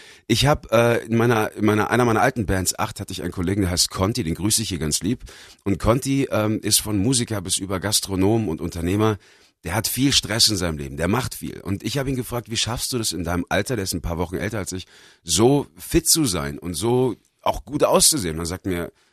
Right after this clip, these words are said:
er ist Grieche und sagt, „Ella Malaka, du machst Yoga und da geht's dir gut.“ Dann hab ich damit angefangen. Er ist <laughs> mittlerweile auch Lehrer und seine Frau auch. Und, äh, nochmal auf die Frage zum Sport zu kommen. Unsere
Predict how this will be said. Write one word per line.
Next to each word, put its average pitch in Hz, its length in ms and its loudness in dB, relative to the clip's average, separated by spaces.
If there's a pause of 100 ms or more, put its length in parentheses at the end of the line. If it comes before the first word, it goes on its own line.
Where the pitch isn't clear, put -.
(100)
er - 100 -10
ist - 120 -2
Grieche 107 240 2
und 76 60 -2
sagt, 71 200 -8
„Ella 85 220 -2
Malaka, 64 460 -10 (280)
du - 120 -6
machst - 260 -6
Yoga 110 300 4
und - 160 -8
da 71 80 -6
geht's 73 180 -4
dir 120 140 4
gut.“ 135 320 2 (560)
Dann 67 100 -16
hab 71 80 -12
ich 73 80 -6
damit 80 260 -4
angefangen. 110 520 2
Er 73 140 0
ist - 220 2
<laughs> 82 40 -4
mittlerweile 90 480 4
auch 78 160 -2
Lehrer 85 360 2
und 110 100 -4
seine 76 200 -6
Frau 71 400 0
auch. 117 240 -2
Und, 87 260 -2
äh, 95 160 2
nochmal 104 300 0
auf 92 80 -6
die 87 120 -10
Frage 98 280 -2
zum - 160 -8
Sport 135 320 2
zu 92 100 -2
kommen. 85 300 -2 (380)
Unsere 143 400 4